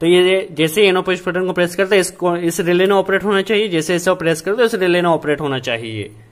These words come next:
But हमें उससे पहले क्या करना होगा, इंटरलॉकिंग करना होगी। इंटरलॉकिंग किस तरह करना होगी समझ लेते हैं। चलिए हमें क्या करना है, जैसे ही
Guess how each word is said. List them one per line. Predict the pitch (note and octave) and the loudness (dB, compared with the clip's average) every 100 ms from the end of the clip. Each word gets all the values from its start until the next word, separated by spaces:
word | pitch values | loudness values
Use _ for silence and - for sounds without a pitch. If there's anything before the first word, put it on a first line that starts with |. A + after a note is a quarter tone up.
| _ _ _ _ _ _ _ - | _ _ _ _ _ _ _ -6
But | C3+ F#3 F#3 | 4 4 4
हमें | F3+ F#3+ | 2 2
उससे | F#3 G#3 | 2 0
पहले | E3 D#3 E3 F3+ | 2 2 4 4
क्या | F3+ | 4
करना | E3+ E3 | 4 2
होगा, | E3 E3+ G#3+ | 2 4 4
इंटरलॉकिंग | F#3 F3 E3+ D#3+ E3 D#3 | 4 4 4 4 0 -2
करना | D3 D3 | 0 0
होगी। | D3+ C#3+ | 0 0
इंटरलॉकिंग | D3 C#3+ F3 F3 F3+ F#3+ | 0 0 2 2 0 -2
किस | F3 F3 | -2 2
तरह | F3 F3 | 2 2
करना | E3+ E3+ | 2 2
होगी | E3+ F3 G#3 | 0 0 0
समझ | D3 C#3+ B2+ | 2 2 0
लेते | B2 B2 | -2 -4
हैं। | A#2+ G#2 - - - _ - | -2 -4 -8 -18 -20 _ 2
चलिए | E3+ E3 | 4 4
हमें | D#3+ E3 F3 | 4 2 2
क्या | F3 | 2
करना | F#3 F#3+ | 4 2
है, | A#3 | 2
जैसे | F3+ D#3+ D#3 F#3 | 0 0 0 0
ही | G3+ A3 | 0 -2